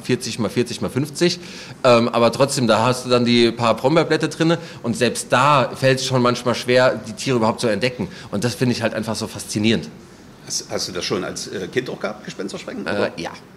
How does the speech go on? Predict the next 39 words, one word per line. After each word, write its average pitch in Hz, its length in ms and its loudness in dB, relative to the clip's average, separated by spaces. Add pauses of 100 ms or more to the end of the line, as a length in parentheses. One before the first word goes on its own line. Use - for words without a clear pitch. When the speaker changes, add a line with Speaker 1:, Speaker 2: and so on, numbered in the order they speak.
Speaker 2:
<laughs> - 280 2 (400)
Und 92 220 -8
wie, - 180 -4
wie 98 80 4
haben 117 120 4
da 107 120 2
deine 147 240 0 (140)
Eltern, 151 400 0
also 131 160 -4
ich 127 80 -4
meine, 117 240 2
ich - 160 -8
wüsste, 143 180 -2
meine 123 220 2
Mutter 196 240 0
würde 156 160 -2
mich 135 120 0
dann 131 120 -4
ständig 127 260 -4
fragen: 123 180 0
"Bist 147 160 0
du 156 60 0
sicher, 196 260 -2
dass 220 140 -4
die 196 120 -2
auch 180 100 2
alle 160 200 0
noch 180 160 0
da 160 120 -4
drin 160 260 -2
sind?" 202 300 -4
Ich - 160 -4
Speaker 1:
Ja, 104 400 -2
so 95 160 -4
war 101 100 4
das 120 160 0
natürlich 98 380 -4
auch. 110 240 2
Also, 92 340 -2